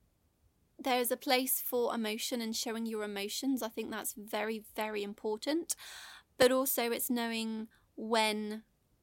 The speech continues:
when to hold it back a little bit. Um, so that, that would be the advice that I would give. And ultimately, I think, you know, the world is a tough place. <laughs> It's really hard out there.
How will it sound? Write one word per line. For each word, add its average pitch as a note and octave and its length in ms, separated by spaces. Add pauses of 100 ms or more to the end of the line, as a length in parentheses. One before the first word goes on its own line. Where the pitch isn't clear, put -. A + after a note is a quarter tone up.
when B3+ 300
to D4 80
hold B3 240
it - 80
back G3 240
a A#3 40
little G#3+ 260
bit. - 420 (160)
Um, G3 520 (720)
so A3 440 (120)
that, A3+ 200
that A#3+ 180
would C4 100
be B3 140
the A#3 80
advice A3 300
that A3 180
I G3+ 100
would G3+ 200
give. C4 340 (340)
And B3+ 120
ultimately, D4 340
I C4 40
think, A#3+ 220
you B3 80
know, G#3+ 240 (260)
the C4 60
world D4 300
is F#4+ 140
a E4 40
tough - 380
place. - 600 (280)
<laughs> D#4+ 120 (420)
It's F#4+ 260
really F4 440
hard D4 400
out D#4 240
there. E4 280